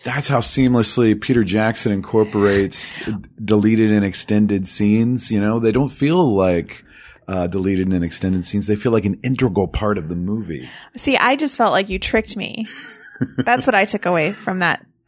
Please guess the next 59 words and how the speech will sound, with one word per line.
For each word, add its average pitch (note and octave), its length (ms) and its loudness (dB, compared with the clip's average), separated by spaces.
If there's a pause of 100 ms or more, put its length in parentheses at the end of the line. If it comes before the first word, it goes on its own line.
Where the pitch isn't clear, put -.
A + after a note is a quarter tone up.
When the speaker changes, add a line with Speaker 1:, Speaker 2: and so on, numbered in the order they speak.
(120)
Speaker 2:
situation. E3 720 -8
Speaker 1:
I B2 120 0
actually D3 360 -2
thought B2+ 280 -4
there'd A#2 120 -2
be G#2 140 0
a - 20 -2
feature A2 340 -2
on G2 80 0
the F#2+ 80 -4
D F#2 200 -2
V F#2+ 140 -2
D F#2 200 0
where F2+ 180 2
I F2 60 2
could F2 240 -2
have F#2 180 -4
the F2+ 160 -2
option G2 380 -2
of A2 100 -4
playing A2 260 -2
it E2+ 80 -2
with G#2+ 180 0
the G#2 80 0
deleted G2+ 400 0
scenes G#2+ 240 -2
or G2 80 0
not, F#2 320 0
and F2+ 120 -2
there F2 120 0
was E2 180 -2
not. D#2+ 400 -4
So F#2+ 140 -2
the F#2+ 140 2
other G#2 160 4
Speaker 2:
It F#2 40 0
Speaker 1:
thing - 100 -2
Speaker 2:
was F2+ 120 2
Speaker 1:
was, F2+ 100 0
Speaker 2:
only - 240 2
Speaker 1:
like, G#3 80 -2
Speaker 2:
the G#3+ 60 -2
director's G#3 480 -2
version? G#3+ 420 -2
Speaker 1:
Yeah, E2 460 2
so F#2+ 180 -2
that, G2 120 2
Speaker 2:
Okay. C3 140 2
Speaker 1:
that's, G#2+ 220 0
that's G#2+ 320 0
the A2+ 100 -4
version F#2+ 360 0
we F2+ 160 0
had. D2+ 260 -4
So D#2+ 140 -6
that's F2 240 0
what D#2+ 100 0
you E2+ 120 0
watched, D#2 600 -2